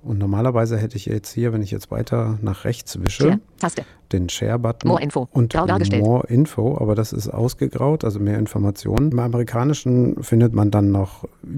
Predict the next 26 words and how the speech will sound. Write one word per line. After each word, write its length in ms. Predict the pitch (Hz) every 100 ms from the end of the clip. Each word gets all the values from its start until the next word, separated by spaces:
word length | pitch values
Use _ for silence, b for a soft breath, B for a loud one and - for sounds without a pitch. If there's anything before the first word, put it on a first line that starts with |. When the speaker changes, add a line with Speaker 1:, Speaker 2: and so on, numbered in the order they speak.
| 117 -
Speaker 1:
einiges 440 | 113 120 110 -
mehr 380 | 101 110 104 -
an 320 | 107 101 98 - _
Infos 460 | - 101 - 101 -
wie 120 | 104
Preis 540 | - - 95 104 101 -
und 200 | 98 -
so. 240 | 123 175 _ _ _ -
Aber 200 | 147 170
es 120 | -
erkennt 260 | 131 131 -
ziemlich 240 | 123 117
viel. 240 | - 90 - -
Okay, 300 | 156 - 95
jetzt 180 | 98 -
bin 160 | 127 120 123
ich 60 | 147
Speaker 2:
Share. 100 | 131
Speaker 1:
zumindest 320 | 135 139 -
an 100 | 107
Speaker 2:
Rote 220 | 165 214
Sch-, 160 | - -
Klose, 300 | 233 220 123 _ -
Taste. 240 | 175 - - _ - - - _ _ - - - -
Menü, 320 | 185 170 139 - _
Taste. 240 | 185 165